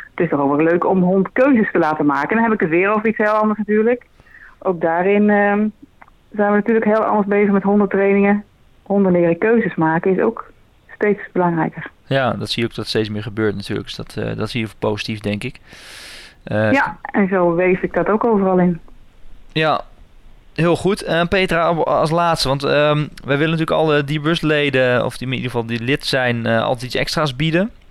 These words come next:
Speaker 2: Ehm, en daar had jij iets voor in je achterhoofd, eh, bedacht, begreep ik.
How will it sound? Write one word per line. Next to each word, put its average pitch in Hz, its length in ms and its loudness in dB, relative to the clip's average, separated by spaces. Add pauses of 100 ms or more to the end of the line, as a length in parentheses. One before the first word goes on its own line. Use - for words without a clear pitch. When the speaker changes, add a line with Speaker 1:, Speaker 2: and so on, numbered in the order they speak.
(200)
Speaker 2:
Ehm, 131 1080 0 (160)
en 131 160 -2
daar 135 160 0
had 135 140 0
jij 139 140 0
iets 131 160 -4
voor 131 200 0
in 127 60 -2
je 113 80 -2
achterhoofd, 110 560 -2
eh, 107 280 0 (100)
bedacht, 113 520 -2 (220)
begreep 120 340 -2
ik. 110 180 -10